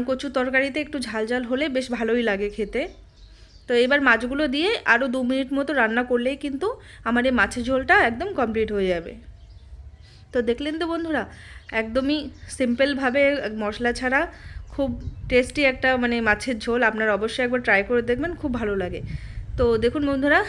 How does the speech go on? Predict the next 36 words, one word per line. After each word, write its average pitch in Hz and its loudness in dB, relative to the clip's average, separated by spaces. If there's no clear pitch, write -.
আমার 240 -2
মাছের 226 0
ঝোলটা 240 0
কিন্তু 262 -4
হয়ে 262 2
গেছে। 262 0
এবার 240 0
ওপর 247 -2
থেকে 254 -4
একটু 262 -6
ভাজা 220 0
মশলা 233 -4
ছড়িয়ে 240 -2
দিলাম। 262 -4
এই 233 -2
ভাজা 220 -2
মশলাটা 247 -2
আমি 269 0
করেছি 254 -2
গোটা 226 2
জিরে 254 -2
আর 226 2
গোটা 220 0
ধনিয়া 233 -2
একসঙ্গে 233 -4
একটু 262 -8
শুকনো 226 -6
খোলায় 240 -2
ভেজে 226 -2
নিয়ে 320 -4
গুঁড়ো 240 0
করে 196 -2
নিয়েছি। 185 -10
ওই 240 2
ভাজা 226 2
জি-, 226 -6